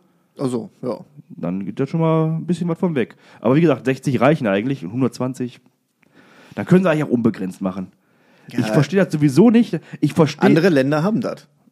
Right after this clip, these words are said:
Speaker 1: Also Deutschland.
Speaker 2: Ja, ich weiß, dass, äh, meine Frau war in Ägypten gewesen vor drei Wochen und da hat sie sich halt so eine sim-Karte von vor Ort geholt da, weil das zu teuer ist.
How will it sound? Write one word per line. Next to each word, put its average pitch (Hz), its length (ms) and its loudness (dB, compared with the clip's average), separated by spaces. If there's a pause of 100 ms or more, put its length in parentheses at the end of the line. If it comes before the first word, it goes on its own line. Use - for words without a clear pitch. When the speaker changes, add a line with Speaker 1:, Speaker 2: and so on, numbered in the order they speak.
(400)
Speaker 1:
Also 120 220 -14
Deutschland. 123 420 -2
Speaker 2:
Ja, 104 60 -6
ich 117 120 -8
weiß, 151 180 2
dass, 143 280 -2
äh, 113 80 -2
meine 120 200 -2
Frau 180 200 -2
war 165 80 0
in 139 80 -2
Ägypten 135 380 -4
gewesen 202 340 0
vor 190 160 0
drei 151 380 0
Wochen 214 340 0 (500)
und 135 200 0
da 123 80 0
hat - 140 -4
sie 139 60 -12
sich 131 160 -4
halt 123 140 -2
so 123 60 -4
eine 113 100 0
sim-Karte 127 440 -4
von 120 180 -2
vor 95 160 -2
Ort 135 200 2
geholt 98 360 -4
da, 120 180 -2
weil 95 240 -2
das 82 160 -12
zu - 140 -18
teuer 127 240 -4
ist. 143 260 -6